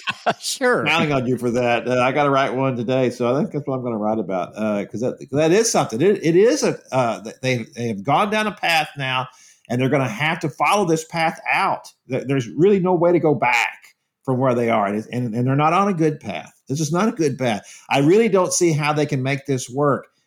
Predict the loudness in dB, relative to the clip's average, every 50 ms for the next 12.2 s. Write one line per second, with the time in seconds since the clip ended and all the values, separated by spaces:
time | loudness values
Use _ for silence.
0 | _ _ -6 -2 0 2 2 2 2 0 2 2 2 2 0 0 -4 -4 -2 0
1 | 0 2 2 2 0 0 -2 -4 -4 -4 -4 -4 -4 -4 -4 -4 -2 0 0 2
2 | 2 2 2 2 2 0 -2 -4 -6 -8 -10 -10 -10 -10 -8 -4 -2 -2 -2 -2
3 | -2 -4 -2 0 2 2 2 2 2 0 0 0 -2 0 0 0 -2 -2 -2 -4
4 | -4 -4 -4 -8 _ _ _ _ 0 2 2 0 -2 _ -12 -12 -12 _ _ _
5 | 0 2 2 2 2 2 2 2 2 2 2 2 0 0 -2 -4 -10 _ _ _
6 | -6 -2 0 0 0 0 -2 -6 -4 0 2 2 4 4 2 0 0 0 0 0
7 | 0 0 0 0 0 0 0 0 2 2 2 0 -2 -2 -2 0 0 0 -2 -4
8 | -8 -6 -4 -2 -2 0 0 -2 0 -2 -2 -2 -2 -2 -2 -4 -4 -2 0 2
9 | 2 2 0 -2 -4 -8 -6 -6 -4 -6 -6 -4 -4 -4 -2 -2 -2 -2 -2 -2
10 | 0 0 0 -2 -2 _ _ _ _ 0 0 2 2 2 2 2 0 0 0 0
11 | 0 0 -2 -4 -6 -10 -12 -14 -14 -16 _ _ -20 -16 _ -6 -4 -2 0 0
12 | 0 0 -2